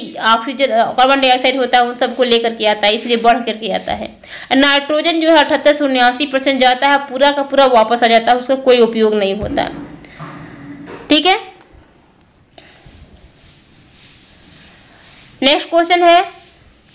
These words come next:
कि स्वास्थ्य एवं सुरक्षा कौशलों को विद्यालय में इस प्रकार पढ़ाया जा सकता है, तो किस प्रकार पढ़ाया जा सकता है?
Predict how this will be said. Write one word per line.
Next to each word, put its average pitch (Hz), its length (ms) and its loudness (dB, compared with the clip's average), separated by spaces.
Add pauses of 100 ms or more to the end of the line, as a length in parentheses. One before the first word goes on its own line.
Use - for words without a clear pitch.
(580)
कि 285 80 2
स्वास्थ्य 320 540 2
एवं 302 340 4
सुरक्षा 294 600 2 (100)
कौशलों 254 560 4
को 294 220 2
विद्यालय 226 640 2
में 269 120 -2
इस 254 220 -6
प्रकार 226 440 2
पढ़ाया 208 340 2
जा 208 200 2
सकता 190 380 -4
है, 185 240 -6 (1120)
तो 262 80 0
किस 269 220 2
प्रकार 277 360 4
पढ़ाया 269 240 0
जा 254 140 -2
सकता 262 320 -4
है? 254 200 -6